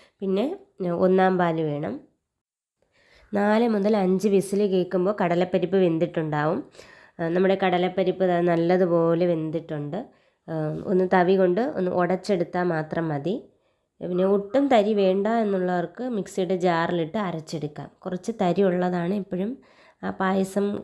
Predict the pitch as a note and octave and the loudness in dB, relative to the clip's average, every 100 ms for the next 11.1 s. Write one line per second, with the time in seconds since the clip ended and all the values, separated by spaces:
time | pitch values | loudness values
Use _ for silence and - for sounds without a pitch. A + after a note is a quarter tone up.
0 | - G3 F#3+ - G3 G3 G#3 F#3 G3+ G3 | -2 -2 -2 -2 -2 -2 -2 -4 0 2
1 | F#3 G3 F3+ F#3 F3+ F3 F#3 E3 D3 C#3+ | 2 2 2 2 0 0 -2 -4 -6 -10
2 | D3 - _ - _ _ _ _ _ _ | -12 -18 _ -20 _ _ _ _ _ _
3 | _ G3+ G3+ G3 A#3 G#3+ G3 F3 F#3 F#3 | _ 2 4 6 4 6 4 4 6 4
4 | E3+ F3+ G#3+ G3+ F#3+ F#3 - A3+ G3 F3 | 4 2 2 2 0 -4 -2 0 2 2
5 | F3 D3+ F3 D#3 D3 D#3+ D3 - _ _ | 2 0 -4 -6 -6 -8 -8 -12 _ _
6 | _ _ _ _ _ _ - G#3+ A3 A#3 | _ _ _ _ _ _ 0 6 6 6
7 | C4+ G#3+ F3+ F#3+ - - G#3 A3 F#3 D#3+ | 6 4 4 0 -2 -2 2 4 4 2
8 | G3 E4 _ _ _ _ _ G3+ G3 G#3 | 0 -4 _ _ _ _ _ -2 0 0
9 | G#3+ G#3+ G3 G3 G#3 - A3 G3+ G3 F#3+ | 2 4 4 2 -2 -2 0 2 2 2
10 | F#3 F3 F#3+ A3 A3+ - A3+ A3 A3 C4 | 0 -2 -4 -2 -4 -2 -2 0 -2 -4